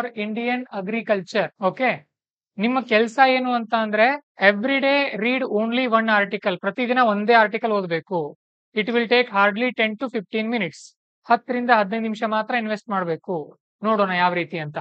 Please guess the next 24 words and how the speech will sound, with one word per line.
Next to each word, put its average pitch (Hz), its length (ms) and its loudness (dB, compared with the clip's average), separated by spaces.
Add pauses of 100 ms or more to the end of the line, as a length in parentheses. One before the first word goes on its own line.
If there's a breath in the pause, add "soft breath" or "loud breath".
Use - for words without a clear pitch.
(240)
The 190 80 8 (120)
road 247 260 6 (140)
to 277 80 0 (580)
two 240 120 -2 (120)
thousand 226 360 4
twenty-four 220 520 -2 (400)
for 208 140 8 (480)
Indian 214 340 0
agriculture. 185 680 -2
ಏನ್ 220 160 -4
ಹೇಳಿ, 226 220 0
ಹೇಳ್ತಾ 220 240 0
ಇದ್ದಾರೆ 214 220 2
ಇದರಲ್ಲಿ? 214 300 0 (300)
ಎರಡ್ 226 240 4
ಸಾವಿರದ 240 260 8 (100)
ನಲವತ್ತೇಳಕ್ಕೆ 220 760 2 (160)
ಭಾರತದ 220 380 2
ಅಗ್ರಿಕಲ್ಚರ್‌ಗೆ 220 680 0 (280)
ಯಾವ 202 100 6 (100)
ರೀತಿ 220 180 -4
ಇರಬೇಕು, 202 280 0 (100)
ಒಂದು 196 120 -2 (100)
ರೋಡ್, 220 260 6